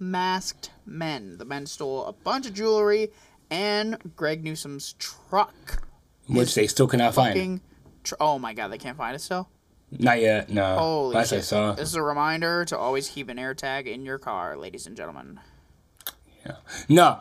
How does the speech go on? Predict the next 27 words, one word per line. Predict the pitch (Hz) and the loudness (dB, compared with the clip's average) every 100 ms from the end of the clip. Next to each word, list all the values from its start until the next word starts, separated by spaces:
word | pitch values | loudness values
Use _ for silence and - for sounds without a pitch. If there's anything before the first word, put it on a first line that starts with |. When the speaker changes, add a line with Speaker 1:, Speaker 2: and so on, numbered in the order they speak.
| - | 4
Speaker 2:
but, | 165 147 135 | 8 10 8
um, | 131 131 113 | 8 8 6
so | 123 | 4
basically, | 120 139 123 127 127 123 113 | 6 6 6 4 6 6 4
um, | 104 101 98 95 - - - - _ - | 2 2 0 -4 -14 -16 -18 -20 _ 2
they | 123 | 4
were | 120 | 8
leaving | 156 156 135 | 8 8 6
a | |
club | 120 - 147 139 - - | 4 8 8 8 0 2
two | - 135 | 8 10
A | 131 | 10
M | 127 123 | 8 8
this | 110 - | 6 6
morning | 151 147 147 143 - - | 8 8 6 4 -2 -10
Speaker 1:
Mm-hmm. | 147 147 139 | -8 -6 -2
Speaker 2:
in, | 113 107 104 95 92 - - - | 2 4 4 2 -4 -12 -8 0
uh, | 95 90 | 0 2
downtown | 120 120 110 110 | 2 2 2 2
Cleveland. | 101 175 156 165 151 139 - - - - - | 6 8 8 6 4 0 -12 -20 -20 -20 -6
The | 107 | 0
ma-, | 104 110 117 104 | 2 4 2 0
the | 110 | 0
masked | 110 104 - | 2 2 2
men | 117 104 | 2 2
came | - 117 | 2 6
up, | 170 - - | 6 4 -2